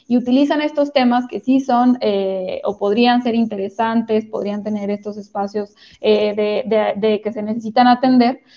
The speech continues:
pero pues no dejan que estas personas sean quienes los, los encabezan, sino que son ellos quienes los encabezan y no le dan espacio a quienes realmente representan estas luchas, ¿no? Entonces lo único que hacen es pues tener un discurso vacío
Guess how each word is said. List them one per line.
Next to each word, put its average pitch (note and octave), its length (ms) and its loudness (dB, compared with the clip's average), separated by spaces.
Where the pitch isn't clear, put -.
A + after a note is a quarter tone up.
pero C#4+ 380 8
pues C4 400 4
no B3 260 6
dejan B3+ 420 2
que A3+ 120 -2
estas A#3 240 -4
personas A#3 500 -4
sean A3 320 -2
quienes G#3+ 260 -4
los, G3+ 400 -6
los G#3+ 220 -4
encabezan, C4 560 2
sino G#3+ 240 -2
que G#3+ 120 -10
son B3 260 0
ellos D#4 400 4
quienes A3 180 0
los G#3+ 80 0
encabezan B3 640 0
y A#3 120 -6
no B3+ 140 4
le B3+ 80 6
dan A#3 180 4
espacio A3 580 0
a G#3 80 -2
quienes G3+ 360 -16
realmente A3 480 2
representan A3 640 2
estas G3+ 280 -6
luchas, G3+ 440 -4
¿no? G#3+ 120 -6
Entonces A3 300 -4
lo A#3+ 100 2
único B3+ 280 4
que C4 80 0
hacen B3+ 240 2
es B3+ 100 2
pues B3+ 160 -8
tener G#3+ 240 -6
un A#3 180 2
discurso A3 480 -4
vacío B3 640 2